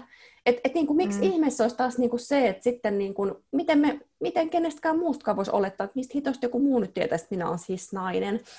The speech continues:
Speaker 1: Ja, ja tavallaan
Speaker 2: Mm.
Speaker 1: se, että, että sehän niinku lisää sitä niinku leimaa tietyllä tavalla entisestään, jos,
Speaker 2: Mm.
Speaker 1: jos jotenkin niinku vain he, eh, jo-, joita ei voi silleen niinku rennosti kutsua sillä
Speaker 2: Niinpä.
Speaker 1: pronomiinilla, mi-,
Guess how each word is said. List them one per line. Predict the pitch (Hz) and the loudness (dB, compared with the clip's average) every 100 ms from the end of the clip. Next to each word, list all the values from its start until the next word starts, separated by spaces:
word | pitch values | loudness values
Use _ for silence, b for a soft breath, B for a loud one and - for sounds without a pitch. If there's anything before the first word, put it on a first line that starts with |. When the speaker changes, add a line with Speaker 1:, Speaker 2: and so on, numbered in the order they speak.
| B B B | B B B
Speaker 1:
Ja, | 202 - | 2 4
ja | 196 | 2
tavallaan | 202 196 185 185 | 2 2 2 0
Speaker 2:
Mm. | |
Speaker 1:
se, | 185 196 | 0 -2
että, | 190 | 0
että | - - | -2 0
sehän | 214 214 | -2 0
niinku | 208 214 | 0 2
lisää | 220 233 214 | 2 2 0
sitä | 190 180 | -2 -4
niinku | 180 175 160 | -4 -2 0
leimaa | 196 208 180 160 156 | 2 2 2 2 2
tietyllä | 160 165 156 | 2 0 -2
tavalla | 165 170 - - | -4 -4 -4 -4
entisestään, | 185 180 190 196 - 165 160 | -4 -4 -4 -4 -4 -4 0
jos, | 175 175 - b | -2 -2 -12 b
Speaker 2:
Mm. | 202 190 | -2 0
Speaker 1:
jos | 190 | 0
jotenkin | 185 170 165 170 | 0 -2 -2 -4
niinku | 175 175 175 B - | -2 0 0 B -4
vain | 185 196 185 | 0 0 0
he, | 170 208 196 b b b | 0 0 0 b b b
eh, | - 156 156 - - - - | 0 2 2 -2 -10 -12 -6
jo-, | 170 - | -2 0
joita | 185 175 175 | 2 2 4
ei | 185 185 | 4 6
voi | 175 | 4
silleen | 170 175 151 156 | 2 -2 -2 -2
niinku | 156 - 160 160 - - _ _ - | -4 2 4 4 0 -12 _ _ -6
rennosti | 185 190 170 165 165 | -2 0 -2 -4 -6
kutsua | 180 180 - - | -4 -4 -2 -4
sillä | - 160 | 0 -2
Speaker 2:
Niinpä. | 160 | 2
Speaker 1:
pronomiinilla, | - - 156 151 160 | 4 4 4 6 6
mi-, | 156 | 4